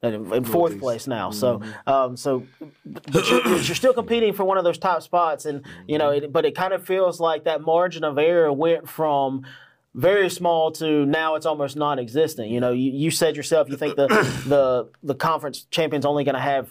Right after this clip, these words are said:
Speaker 1: three losses or less. You know, what, what's, what, what's your mindset going in these last nine? You know, it, it still feels like, again,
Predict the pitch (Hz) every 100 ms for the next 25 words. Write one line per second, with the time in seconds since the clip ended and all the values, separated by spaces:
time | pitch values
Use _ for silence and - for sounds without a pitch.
0 | - 143 147 139 131 127 127 120 120 120
1 | 139 135 117 - - - - 131 131 143
2 | 170 202 208 269 208 220 226 214 220 214
3 | 185 185 175 143 156 151 143 127 143 143
4 | 127 135 131 117 123 123 127 143 135 147
5 | 139 - 170 - 175 175 170 147 135 127
6 | 127 156 135